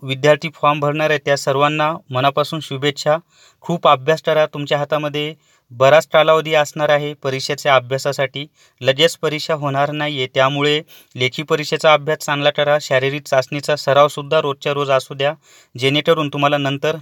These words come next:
काही प्रॉब्लेम येणार नाही. आणि फॉर्म भरताना जर काही अडचण आलीच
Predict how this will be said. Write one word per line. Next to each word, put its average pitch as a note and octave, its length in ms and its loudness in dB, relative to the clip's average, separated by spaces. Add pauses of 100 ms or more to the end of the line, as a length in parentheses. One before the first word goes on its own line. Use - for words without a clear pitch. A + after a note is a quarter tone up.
काही C#3+ 140 2
प्रॉब्लेम C3+ 480 2
येणार C3+ 260 -2
नाही. C#3 320 -8 (340)
आणि B2+ 180 -4 (100)
फॉर्म C#3 200 2
भरताना D#3 400 0
जर D#3 140 -4
काही D#3 280 -2
अडचण B2 480 -2
आलीच C#3+ 440 -4